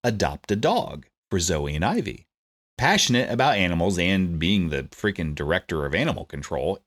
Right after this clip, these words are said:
April helps him out, but is frustrated and annoyed to learn that, once again, Donna has left work without any advance notice. Unsure how to approach disciplining Donna,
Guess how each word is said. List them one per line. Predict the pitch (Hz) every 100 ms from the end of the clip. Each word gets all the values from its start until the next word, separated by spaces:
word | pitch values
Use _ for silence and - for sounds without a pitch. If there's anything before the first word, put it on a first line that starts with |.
| -
April | 123 196 - 92 101
helps | 98 76 - -
him | 90
out, | 175 165 92 -
but | 95 87
is | 85
frustrated | - - 277 269 - 95 78 80 -
and | 101
annoyed | 107 110 139 190 80 85
to | -
learn | 101 87 85 85
that, | 80 78 76
once | 82 78 78 76
again, | 101 127 202 117 101 - - _ _ -
Donna | 101 92 110 127
has | 131 131
left | 107 95 87 -
work | 104 202 117 78 - -
without | 98 - 78 -
any | 85 85
advance | 87 82 71 73 -
notice. | 92 120 - - - - _ _ _ _ -
Unsure | 135 180 - 151 131 131
how | - 107 113
to | - 131
approach | 143 - 82 - 90
disciplining | 123 - 196 - 85 80 80
Donna, | 78 73 67 73